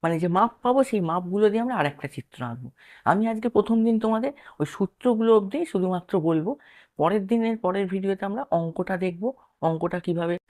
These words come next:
সূত্রে ফেলে অঙ্কটা কি করে করতে হচ্ছে সেইটা দেখে দেখবো, আর তারপরের দিন আমরা দুটো আঁকা আঁকবো।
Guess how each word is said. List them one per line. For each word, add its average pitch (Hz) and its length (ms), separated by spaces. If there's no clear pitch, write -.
সূত্রে - 340
ফেলে 175 220
অঙ্কটা 170 400
কি 165 100
করে 170 200
করতে 165 280
হচ্ছে 175 160
সেইটা 165 320
দেখে 185 340
দেখবো, 214 300
আর 226 60
তারপরের 202 440
দিন 175 140
আমরা 208 180
দুটো 170 240
আঁকা 127 260
আঁকবো। 117 280